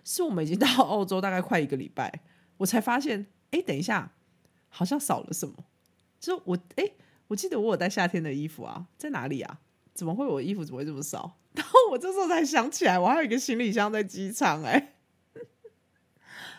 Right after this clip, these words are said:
好扯哦，我自己都觉得好扯哦。<laughs> 然后，哦，分享一下，如果你发生跟我一样的事情，应该不会有人吧？<laughs> 应该不会有人发生这种事。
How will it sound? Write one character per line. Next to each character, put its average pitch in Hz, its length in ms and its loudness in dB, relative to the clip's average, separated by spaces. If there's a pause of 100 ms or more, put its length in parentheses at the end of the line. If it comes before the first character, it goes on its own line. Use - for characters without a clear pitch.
(100)
好 539 40 -2 (280)
扯 - 220 2
哦， 440 640 8
我 392 80 4
自 453 180 -2
己 415 80 4
都 415 100 4
觉 415 140 0
得 349 80 2
好 311 220 0
扯 339 260 2
哦。 285 320 4 (920)
<laughs> - 920 -16
然 220 180 4
后， 262 220 0
哦， 240 180 4
分 262 240 2
享 180 240 -2
一 151 60 -2
下， 170 260 0
如 175 160 0
果 294 140 -6
你 165 320 -2 (420)
发 208 280 2
生 277 260 4
跟 214 200 -2
我 180 60 -2
一 131 100 -6
样 165 140 -2
的 165 80 2
事 175 240 0
情， - 240 -6 (680)
应 277 80 -4
该 349 120 0
不 247 140 0
会 254 100 4
有 254 140 4
人 151 180 0
吧？ 202 80 6 (180)
<laughs> - 200 -16
应 370 80 -6
该 381 80 -4
不 339 80 -4
会 320 60 -2
有 269 60 0
人 196 80 0
发 220 140 0
生 240 80 0
这 247 80 -2
种 185 100 -2
事。 180 220 -4